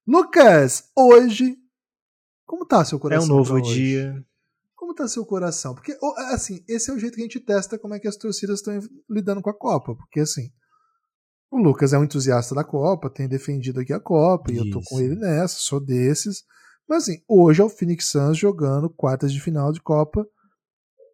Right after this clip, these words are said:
Speaker 1: simplesmente a dois tit-, a três vitórias de um título, título que ninguém tem, inclusive o Phoenix Suns não tem, curiosamente, também esse título,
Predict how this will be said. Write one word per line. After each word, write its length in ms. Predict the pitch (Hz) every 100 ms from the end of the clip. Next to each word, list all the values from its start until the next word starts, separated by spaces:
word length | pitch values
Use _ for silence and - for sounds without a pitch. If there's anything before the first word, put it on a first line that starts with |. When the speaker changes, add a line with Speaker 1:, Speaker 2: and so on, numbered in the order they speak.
| _
Speaker 1:
simplesmente 680 | - 185 190 208 160 165 196
a 40 |
dois 400 | 175 160 165 -
tit-, 340 | - 190 - -
a 280 | 147 131 127
três 360 | - 147 170
vitórias 600 | 180 - 151 156 175 180 - _
de 220 | 151 143
um 80 | 190
título, 500 | - 190 - 202 226 _ _ _ _ -
título 260 | 156 156 156
que 100 | 165
ninguém 360 | 175 156 180
tem, 300 | 165 151 165 _ _ _
inclusive 300 | 143 123 131
o 40 | 135
Phoenix 260 | 147 143
Suns 180 | - 143
não 120 | 156
tem, 180 | 160 151
curiosamente, 600 | 147 156 156 160 151 147
também 400 | 185 185 160 156
esse 180 | 156 175
título, 340 | - 160 -